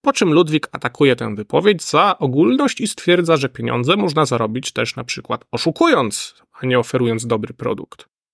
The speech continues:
No można, ale nie licz wtedy, że klient będzie wracał i że twoja firma długodystansowo cokolwiek będzie znaczyć.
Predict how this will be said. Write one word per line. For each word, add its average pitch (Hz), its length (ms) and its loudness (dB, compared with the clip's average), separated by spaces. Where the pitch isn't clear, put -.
No 139 80 0
można, 131 600 4
ale 143 760 2
nie 147 220 6
licz 147 200 2
wtedy, 143 340 4
że 143 140 2
klient 143 380 0
będzie 147 240 2
wracał 139 500 0
i - 20 0
że 135 100 -2
twoja 139 220 -2
firma 135 420 0
długodystansowo 135 840 -2
cokolwiek 139 400 -4
będzie 156 200 0
znaczyć. - 920 0